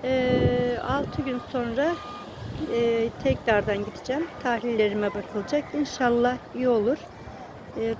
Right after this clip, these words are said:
dualarınızı bekliyorum. Ondan sonra böyle, e, küçük bir, bir sizleri de bilgilendirmek istedim.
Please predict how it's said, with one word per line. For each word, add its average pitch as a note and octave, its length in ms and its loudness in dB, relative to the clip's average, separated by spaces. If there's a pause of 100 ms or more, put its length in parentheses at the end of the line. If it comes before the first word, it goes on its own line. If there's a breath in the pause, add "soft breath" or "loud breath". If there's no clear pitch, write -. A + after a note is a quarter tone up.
dualarınızı A3+ 800 4
bekliyorum. G3 560 -2 (2000)
Ondan A3+ 480 0 (200)
sonra A#3+ 500 4
böyle, D4 340 4
e, A3+ 640 0
küçük - 440 -4 (160)
bir, B3+ 60 2
bir A#3+ 240 -2
sizleri A3+ 600 0
de B3 140 4
bilgilendirmek G#3 760 0
istedim. B3 640 0